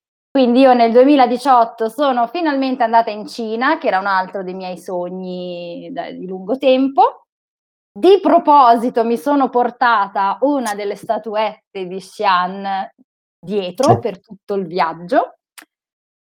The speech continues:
Speaker 1: E quando sono arrivata, eh, davanti all'esercito terracotta, peraltro un-, un'esperienza, cioè, da, da pelle d'oca, ve lo dico sinceramente, perché è proprio uno spettacolo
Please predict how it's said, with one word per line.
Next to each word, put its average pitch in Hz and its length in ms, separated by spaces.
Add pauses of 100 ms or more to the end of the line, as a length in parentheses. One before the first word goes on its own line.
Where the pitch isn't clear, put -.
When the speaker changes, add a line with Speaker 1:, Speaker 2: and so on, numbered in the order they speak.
(400)
Speaker 1:
E - 80
quando 247 360
sono 220 200
arrivata, 214 1300
eh, 175 40
davanti 220 440
all'esercito 214 400
terracotta, 247 440
peraltro 190 380
un-, 175 120
un'esperienza, 180 1000
cioè, 151 240
da, 165 180 (300)
da 165 160
pelle 175 300
d'oca, 160 420
ve 214 100
lo 165 120
dico 170 240
sinceramente, 185 880
perché - 240
è - 20
proprio 170 240
uno 165 100
spettacolo 175 1160